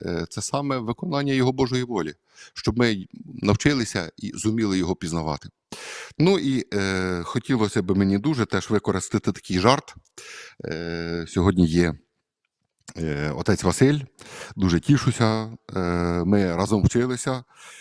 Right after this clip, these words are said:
Е, він, е, якщо буде говорити колись коментар на тему, як там воно грецькою мовою означало, ось ці всі розумні і дитятка і так далі, то подивіться, він регулярно робить,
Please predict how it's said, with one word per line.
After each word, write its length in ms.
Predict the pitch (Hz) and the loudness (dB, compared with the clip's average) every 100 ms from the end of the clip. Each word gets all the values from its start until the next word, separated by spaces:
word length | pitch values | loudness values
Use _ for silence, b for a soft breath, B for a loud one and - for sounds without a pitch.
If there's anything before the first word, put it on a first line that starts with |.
| B B | B B
Е, 560 | - 92 95 90 90 90 92 | -4 -2 0 0 0 0 2
він, 400 | 139 151 110 101 98 | 4 2 0 -10 -12
е, 320 | 95 92 87 | -10 -8 -8
якщо 340 | 95 104 - | -8 -6 -4
буде 200 | 123 139 | -2 2
говорити 440 | 113 110 113 113 113 | 2 2 0 -2 -4
колись 260 | 110 98 | -4 -4
коментар 460 | - 107 104 127 110 | -4 -4 -2 -2 -2
на 100 | 107 | -4
тему, 440 | - 101 98 92 - b b b | -4 -4 -4 -6 -8 b b b
як 180 | 104 - | -8 -4
там 140 | 104 | -4
воно 140 | 95 92 | -2 -2
грецькою 460 | 104 101 - 101 | -2 -4 -2 0
мовою 340 | 104 147 131 107 | 2 2 2 0
означало, 500 | 101 101 120 113 98 | 0 -2 -2 -2 -2
ось 180 | 92 | -4
ці 100 | - | -6
всі 200 | 107 - | -6 -4
розумні 560 | 98 98 113 117 110 101 | -2 0 2 2 0 -2
і 160 | 76 95 | -2 -2
дитятка 540 | 98 - 110 - 101 | -2 2 0 2 -2
і 80 | 95 | 0
так 200 | 98 90 | -4 0
далі, 320 | 104 104 95 | 0 0 -4
то 200 | - 92 - B B | -4 -4 -4 B B
подивіться, 460 | 104 110 131 - | 0 2 0 0
він 160 | 95 92 | 0 2
регулярно 480 | 92 101 98 90 90 | 4 4 2 0 -4
робить, 360 | 98 90 - | -2 -4 -8